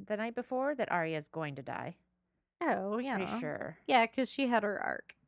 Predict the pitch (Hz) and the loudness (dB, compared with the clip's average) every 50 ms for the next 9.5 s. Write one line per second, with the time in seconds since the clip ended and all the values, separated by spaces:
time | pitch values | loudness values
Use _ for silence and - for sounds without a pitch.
0 | _ _ _ _ - - 214 190 165 202 202 - - 233 320 370 220 131 87 147 | _ _ _ _ -8 -6 -6 -4 0 0 -2 2 2 2 2 4 4 2 2 0
1 | - - 220 202 175 156 196 202 196 208 247 247 - 190 165 156 156 175 208 233 | -2 -4 -6 -6 -2 0 0 0 0 0 -4 -2 0 2 2 2 0 -2 -6 -8
2 | 247 _ _ _ _ _ _ _ _ _ _ _ _ _ - - - - 277 294 | -10 _ _ _ _ _ _ _ _ _ _ _ _ _ -6 0 2 4 6 6
3 | 370 440 427 - - 320 339 320 294 269 254 214 185 202 196 - - - 220 214 | 4 4 2 0 6 8 8 8 8 8 4 4 4 2 -2 -6 -4 -2 -2 0
4 | 202 226 202 175 175 - 208 202 214 233 220 233 233 - 254 233 453 523 - - | 2 0 0 0 -2 -6 -6 -4 -2 -2 -2 -2 0 2 2 4 4 4 4 6
5 | 247 233 233 240 247 208 214 220 214 202 196 190 - - 247 233 226 233 - - | 6 6 6 6 4 2 0 0 2 2 0 -2 -4 -2 0 0 0 0 -2 2
6 | - 240 247 247 233 269 254 214 233 202 202 196 196 180 180 170 165 156 160 160 | 2 2 2 2 0 0 0 2 2 2 2 2 2 0 0 0 2 0 0 0
7 | 160 - 214 214 226 247 247 _ _ _ _ _ _ _ _ _ _ 208 208 202 | 0 -2 -2 -2 -2 -4 -6 _ _ _ _ _ _ _ _ _ _ -6 -4 -2
8 | 202 254 277 269 220 190 220 220 180 175 - 190 170 165 - 180 170 160 - 170 | 0 0 2 2 2 2 2 2 2 0 -2 -4 -4 -4 -4 -6 -8 -6 -6 -4
9 | 165 160 160 151 - - - - - - | -4 -4 -6 -8 -12 -10 -8 -8 -8 -8